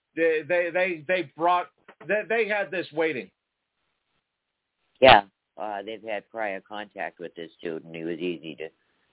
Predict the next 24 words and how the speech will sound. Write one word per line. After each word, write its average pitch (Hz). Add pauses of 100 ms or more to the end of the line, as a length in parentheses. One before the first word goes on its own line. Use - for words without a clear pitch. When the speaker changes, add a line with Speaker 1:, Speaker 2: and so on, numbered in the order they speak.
(1000)
Speaker 2:
finger. 95 (2000)
Speaker 1:
Oh, 202 (280)
the 170
feds 208
probably 185 (100)
sold 190
him 143
some 127
stuff. 120 (920)
Speaker 2:
Probably. 110 (160)
You 82
know, 98
he 110
could 113
be 117
working 98
for 87
them. 101 (1300)
Could 98
have 98 (480)
been 104
manipulated 92
by 82
them. 92